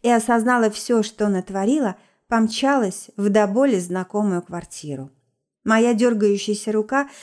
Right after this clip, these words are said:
дотронулась до кнопки звонка один раз, второй раз, и только на третий раз послышались шаги внутри.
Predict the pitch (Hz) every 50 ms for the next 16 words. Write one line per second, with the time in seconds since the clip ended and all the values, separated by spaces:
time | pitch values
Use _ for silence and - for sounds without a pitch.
0 | - - _ 226 220 226 220 220 247 262 269 254 240 214 196 185 180 175 180 202
1 | 196 190 185 - - 214 208 202 190 - - 190 185 202 196 196 202 202 - 262
2 | 262 254 220 208 196 233 240 220 190 180 175 175 - - - _ _ - - 240
3 | 233 214 185 185 185 180 175 175 - - - - - - - _ _ - 269 269
4 | 311 294 277 269 - 269 262 277 277 269 269 226 214 214 196 165 - - - 165
5 | 180 214 262 262 - - - 151 160 - - 226 233 240 233 - 214 202 208 208
6 | - - 240 240 214 180 170 147 143 143 143 143 143 - 143 123 143 -